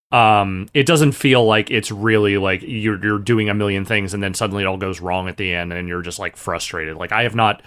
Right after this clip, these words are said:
even where I've been failing, I have not felt like I was just getting, like, annoyed at what I was doing.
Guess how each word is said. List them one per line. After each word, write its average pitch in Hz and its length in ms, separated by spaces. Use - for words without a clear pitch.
even 170 220
where 160 160
I've 139 160
been 113 160
failing, 98 520
I 101 100
have 104 140
not 101 240
felt 98 200
like 92 220
I 92 80
was 90 120
just - 200
getting, 87 240
like, 82 320
annoyed 80 480
at 82 240
what 85 120
I 78 80
was 78 160
doing. 76 440